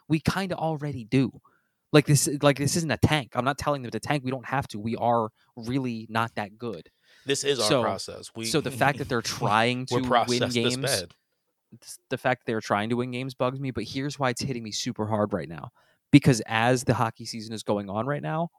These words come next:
Speaker 1: what is also going on is the I H F World Junior Championships. And who is playing? Connor Bedard is playing for Canada. And I've been watching all these games, so I've been watching what they're doing.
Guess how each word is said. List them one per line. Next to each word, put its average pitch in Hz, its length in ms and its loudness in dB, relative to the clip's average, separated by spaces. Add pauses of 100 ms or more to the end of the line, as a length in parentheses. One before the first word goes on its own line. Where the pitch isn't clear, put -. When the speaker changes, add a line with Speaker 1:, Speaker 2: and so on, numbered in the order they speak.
Speaker 1:
what 117 120 0
is 117 140 2
also 147 320 6
going 101 280 -2
on 98 280 -8 (280)
is 123 140 -2
the 117 160 2
I 110 200 6
H 107 340 4
F 107 340 2 (220)
World 113 260 8
Junior 107 240 0
Championships. - 800 -4 (400)
And 104 160 -12
who 101 160 0
is 104 100 0
playing? 104 380 -10 (200)
Connor 107 260 -10
Bedard 101 320 -4
is 104 80 -8
playing 98 240 -10
for - 100 -14
Canada. 110 380 -6 (220)
And 113 80 -2
I've 107 80 0
been 107 120 -2
watching 113 340 4
all 104 160 -8
these 104 180 -14
games, 104 340 -10
so 113 120 -4
I've 104 120 0
been 107 100 -2
watching 104 320 0
what 107 120 -2
they're 104 100 -8
doing. 101 320 -18